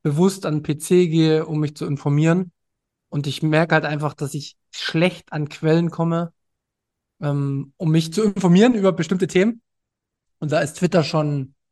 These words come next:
natürlich auch ein Haifischbecken, ne? Da kriegst du alle möglichen Informationen.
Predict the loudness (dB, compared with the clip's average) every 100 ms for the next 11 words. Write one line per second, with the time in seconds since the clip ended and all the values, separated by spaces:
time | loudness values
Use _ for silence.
0 | _ _ 0 0 2 4 4 2 0 0
1 | 0 -2 -4 0 2 2 0 2 2 0
2 | -2 0 2 0 -2 -6 -4 0 2 4
3 | 4 2 -4 -2 0 0 0 -2 -2 -4